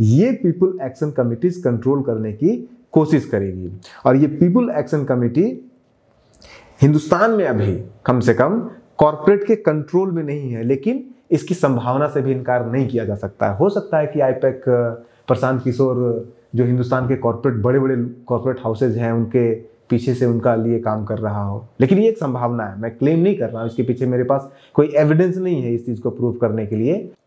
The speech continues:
आईपैक के बनने से पहले जो, अ, जिस कंपनी का फॉर्मेशन हुआ था दो हज़ार बारह में,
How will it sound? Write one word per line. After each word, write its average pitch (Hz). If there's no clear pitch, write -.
आईपैक 170
के 247
बनने 147
से 156
पहले 104
जो, 147
अ, 123
जिस 143
कंपनी 151
का 160
फॉर्मेशन 131
हुआ 131
था 127
दो 123
हज़ार 127
बारह 113
में, 117